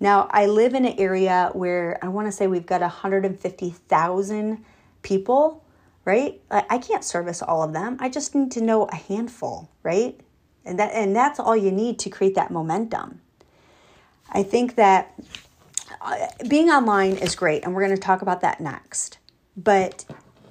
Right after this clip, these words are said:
I, if you're just doing only one thing and putting all your eggs in one basket, and you're getting frustrated because you're not seeing,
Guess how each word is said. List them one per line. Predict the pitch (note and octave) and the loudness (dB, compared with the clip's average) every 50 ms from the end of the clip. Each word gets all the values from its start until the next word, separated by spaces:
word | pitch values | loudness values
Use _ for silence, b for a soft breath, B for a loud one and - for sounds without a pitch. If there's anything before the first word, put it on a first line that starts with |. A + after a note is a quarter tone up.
| - - - | -14 -6 -2
I, | F#3+ F#3+ F#3+ - - - | -2 -2 -2 -4 -10 -12
if | - - A3+ G#3+ F#3+ G3 - - | -4 0 0 0 0 -2 -2 0
you're | C#4+ D4+ C4+ | 0 0 0
just | - - C#4 C4 C4 - F#3+ E3 | 0 0 0 0 0 -4 -6 0
doing | - A3 A3 A3 A3 A3 | 2 2 4 4 2 2
only | - F#3+ F#3+ G3 F#3+ F#3 | 0 0 0 0 0 -2
one | E3 D#3+ E3+ F3+ F#3+ F#3+ | -4 -4 -2 -2 -2 -2
thing | F#3 - F3 E3 E3+ F#3+ G#3+ | -2 -4 -4 -4 -4 -4 -4
and | G#3+ F#3 | -4 -6
putting | - - F3+ E3+ E3 - - | -4 -6 -6 -6 -6 -6 -4
all | F3+ F3+ F#3+ | -4 -2 0
your | G3 F#3+ - | -2 -2 -2
eggs | - F#3+ F#3 F3+ - | -2 -4 -4 -4 -6
in | F3 E3+ E3+ | -8 -6 -6
one | E3+ E3+ E3+ E3 - - | -6 -6 -8 -8 -6 -6
basket, | E3+ D#3+ F#3+ G3 - - - A3 G#3+ G#3+ G#3 G#3 B B B B B B | -6 -6 -6 -8 -8 -2 2 2 2 2 2 -2 B B B B B B
and | F3 E3+ F3 | -6 -6 -4
you're | E3 E3 | -4 -6
getting | E3 F3 F#3+ - F#3 | -6 -6 -6 -6 -6
frustrated | D#3+ - - G3+ A3+ - - - G#3+ G3+ G3 G3+ F#3+ | -8 -4 -2 -2 -2 -2 -2 0 2 4 4 4 2
because | G3 - F#3 E3+ | 2 0 -6 -6
you're | F3 F#3 | -2 -2
not | F#3 F3 - | -4 -2 -4
seeing, | - - G3+ F#3+ F#3 F3+ F3+ | -4 -4 -4 -4 -4 -6 -8